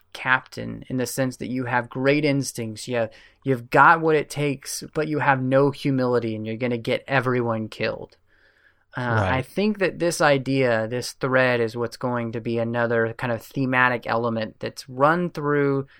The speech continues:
Speaker 1: the fact that, yes, Kirk has amazing talent and just raw energy of what it means to be a captain, but that's gotta get refined. And even Pine has talked about that in some interviews.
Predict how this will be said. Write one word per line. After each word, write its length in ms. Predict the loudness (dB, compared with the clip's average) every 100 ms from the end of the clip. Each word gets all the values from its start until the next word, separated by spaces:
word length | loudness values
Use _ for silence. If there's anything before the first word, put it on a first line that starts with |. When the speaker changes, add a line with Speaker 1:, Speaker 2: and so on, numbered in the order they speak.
| _ _
Speaker 1:
the 100 | -8
fact 480 | 0 2 4 0 -2
that, 280 | 0 0 -4
yes, 300 | 0 0 0
Kirk 420 | -8 0 4 4 2
has 160 | 0
amazing 720 | 2 0 0 0 0 -2 -2
talent 720 | -6 -4 2 2 2 -4 -16 _ -20 _ _
and 180 | -4 -4
just 140 | -4 -4
raw 400 | 2 4 6 4
energy 540 | 0 0 0 0 -2 -2
of 100 | 0
what 160 | -2
it 160 | -2 -4
means 240 | -4 -6 -6
to 80 |
be 160 | -4 -4
a 60 | -2
captain, 600 | 2 2 2 -4 -6 -8 _ _ _ _ _
but 100 | 2
that's 220 | 2 2
gotta 240 | 4 4
get 140 | 2 -2
refined. 520 | -4 2 2 4 0
And 140 | -2
even 260 | -2 -2 -2
Pine 460 | 0 2 4 2 -2
has 180 | -6
talked 360 | 0 2 2 0
about 340 | 2 4 4
that 260 | 2 2 2
in 100 | -4
some 200 | -4 -2
interviews. 840 | -2 -2 -2 -2 -2 -4 -6 -10